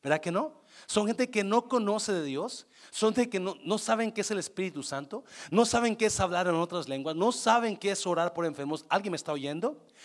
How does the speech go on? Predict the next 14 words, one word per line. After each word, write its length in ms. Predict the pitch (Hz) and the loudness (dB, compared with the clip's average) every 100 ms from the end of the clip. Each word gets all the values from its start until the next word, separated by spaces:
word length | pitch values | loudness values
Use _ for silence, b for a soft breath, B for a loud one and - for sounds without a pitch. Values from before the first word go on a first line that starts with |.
| B | B
No 160 | 208 247 | 0 2
sabe 280 | - 247 247 | 2 2 2
nada 260 | 220 220 | 2 -2
de 100 | 196 | -2
eso. 260 | 208 - - _ _ _ _ _ _ B B B | -4 -8 -12 _ _ _ _ _ _ B B B
Pero 400 | 202 180 - - _ _ _ _ _ | 2 2 0 -14 _ _ _ _ _
están 400 | - - - - | -10 -10 -10 -12
atentos 800 | - _ - 117 - - - - _ _ _ _ _ _ | -16 _ -12 -12 -10 -6 -6 -8 _ _ _ _ _ _
a 100 | 143 | 0
lo 120 | 120 | 0
que 120 | 113 113 | -6 -10
Pedro 220 | 120 107 | -10 -10
está 180 | - 92 | -8 -8
hablando. 360 | 101 95 92 | -8 -12 -14